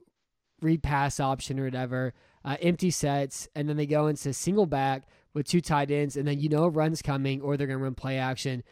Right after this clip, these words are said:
And the play action game's been pretty good out of those sets, but, um, the run game, whenever they do anything non-Deshaun Watson oriented, especially whenever they run the ball out of shotgun with David Johnson,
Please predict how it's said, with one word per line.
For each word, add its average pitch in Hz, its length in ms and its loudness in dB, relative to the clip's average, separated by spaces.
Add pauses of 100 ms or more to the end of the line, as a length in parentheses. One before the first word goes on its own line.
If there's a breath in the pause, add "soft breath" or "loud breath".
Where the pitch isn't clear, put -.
(200 soft breath)
And 147 60 -4
the 143 60 -2
play 214 160 6
action 254 220 4
game's 165 220 0
been 143 120 -2
pretty 143 240 -2
good 131 180 -2
out 127 120 -2
of 123 60 -6
those 123 200 -4
sets, 127 320 -6
but, 123 280 -6 (340 soft breath)
um, 143 280 -2
the 151 120 2
run 170 220 4
game, 160 260 2
whenever 143 260 0
they 139 120 2
do 135 180 0
anything 131 380 -2
non-Deshaun 123 540 -4
Watson 127 420 -4
oriented, 135 560 -4 (300 soft breath)
especially 220 440 4
whenever 180 140 6
they 156 120 4
run 139 180 2
the 151 80 2
ball 143 180 0
out 127 120 -4
of 123 100 -6
shotgun 139 500 -2
with 139 100 -2
David 139 260 0
Johnson, 139 500 -2